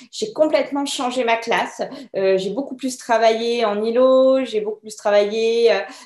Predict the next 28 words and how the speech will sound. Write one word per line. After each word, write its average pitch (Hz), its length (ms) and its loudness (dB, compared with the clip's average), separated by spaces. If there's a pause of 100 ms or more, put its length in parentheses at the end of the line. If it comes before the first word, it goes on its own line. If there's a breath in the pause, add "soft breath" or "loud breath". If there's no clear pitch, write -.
je, - 220 -6
j'ai, 185 260 -2
j'ai - 160 -10
commencé 214 400 -4
un 202 160 0
thème 220 480 2
ou 190 260 -6
un 185 120 0
album, 214 340 0
je 220 60 -10
l'aborde 190 320 2
uniquement 214 380 -2
par 190 180 -2
les 180 260 -4
images, 220 360 2 (180)
pas 185 80 -6
par 170 180 -2
le 202 160 -4
texte. 254 300 -4
Enfin, 214 100 -6 (180 loud breath)
j'ai 233 140 -4
vraiment 311 280 0
essayé 277 580 -2
de, 214 260 4
de 214 60 -2
casser 302 340 -2
les 240 140 -4
codes. - 160 -6